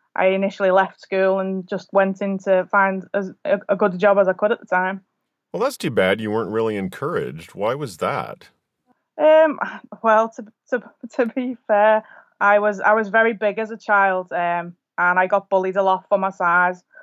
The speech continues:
Speaker 1: Um, I think the teachers kind of didn't take to me as well because of, you know, things to, like, to do with that. I, I don't like to stereotype size, but it does put a lot of people off.
Speaker 2: It, it does. That's really unfortunate.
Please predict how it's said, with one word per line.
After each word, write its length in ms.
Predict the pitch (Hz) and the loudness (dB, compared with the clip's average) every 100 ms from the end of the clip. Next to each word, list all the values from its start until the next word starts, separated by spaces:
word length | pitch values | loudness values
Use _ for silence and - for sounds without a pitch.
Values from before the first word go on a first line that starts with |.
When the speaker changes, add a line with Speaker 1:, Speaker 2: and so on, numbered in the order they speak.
| - _ | -20 _
Speaker 1:
Um, 400 | - 175 175 175 - | -2 2 2 0 -2
I 80 | 180 | -4
think 180 | 196 185 | -4 -4
the 80 | 190 | -10
teachers 680 | - 190 - 202 196 - - - | -12 -14 -8 -6 -6 -12 -10 0
kind 260 | 208 196 | 2 2
of 140 | 190 180 _ _ _ - | -2 -6 _ _ _ -4
didn't 260 | 208 226 | -2 -2
take 320 | - 214 202 - | 0 0 0 -6
to 80 | |
me 120 | 220 214 | -4 -2
as 120 | 202 | 0
well 220 | 202 196 | 2 2
because 420 | 214 - 208 196 | 0 -2 0 0
of, 240 | 196 190 185 _ _ _ | -2 -4 -6 _ _ _
you 120 | 220 | -4
know, 260 | 202 185 185 | 0 0 0
things 300 | 208 202 180 | -4 -6 -8
to, 160 | - 185 _ _ | -14 -20 _ _
like, 200 | 170 180 - | -8 -8 -8
to 80 | 170 | -6
do 140 | 170 | -2
with 100 | 175 | 0
that. 220 | 170 - - - - | 0 -2 -12 -20 -4
I, 100 | - 208 | -2 0
I 60 | 208 | 4
don't 200 | 226 185 | 4 4
like 160 | 196 | 2
to 100 | - | 0
stereotype 800 | 180 202 190 185 185 180 175 180 - | -4 0 0 2 0 0 -2 -2 -8
size, 440 | 175 165 165 175 - | -6 -4 -4 -6 -6
but 180 | 175 - | -6 -4
it 120 | 196 | -4
does 180 | 190 175 | -6 -6
put 320 | - 156 165 - - | -2 -2 -2 -8 -2
a 40 | |
lot 160 | 185 - | -2 -2
of 100 | - | -6
people 300 | 180 180 175 | -10 -2 0
off. 180 | 180 _ _ _ _ _ _ _ | 0 _ _ _ _ _ _ _
Speaker 2:
It, 240 | - 151 135 | -4 -2 0
it 140 | 143 | 0
does. 300 | 135 202 123 | 2 0 0
That's 240 | 117 117 131 | -2 -2 -4
really 180 | 139 135 | -2 -4
unfortunate. 720 | 131 131 196 - 76 69 | -4 -6 -8 -8 -8 -8